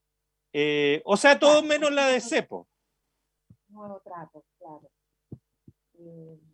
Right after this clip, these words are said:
Speaker 1: Estás, estás con el sonido muy, muy perdido, querida.
Speaker 2: Ya,
Speaker 1: A
Speaker 2: es
Speaker 1: ver,
Speaker 2: que
Speaker 1: habla,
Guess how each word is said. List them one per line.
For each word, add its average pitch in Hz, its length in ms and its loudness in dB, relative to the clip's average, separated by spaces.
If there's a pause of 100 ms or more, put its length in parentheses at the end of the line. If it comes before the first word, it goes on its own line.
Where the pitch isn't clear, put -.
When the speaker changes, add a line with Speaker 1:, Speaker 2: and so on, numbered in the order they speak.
(120)
Speaker 1:
Estás, 233 340 2
estás 220 160 0
con 247 160 6
el 233 80 0
sonido 226 400 -2
muy, 233 720 -4
muy 190 260 4
perdido, 185 600 6
querida. 117 460 4 (1000)
Speaker 2:
Ya, 165 340 -4
Speaker 1:
A 147 80 6
Speaker 2:
es 175 60 6
Speaker 1:
ver, 220 80 8
Speaker 2:
que 247 60 6
Speaker 1:
habla, 247 220 0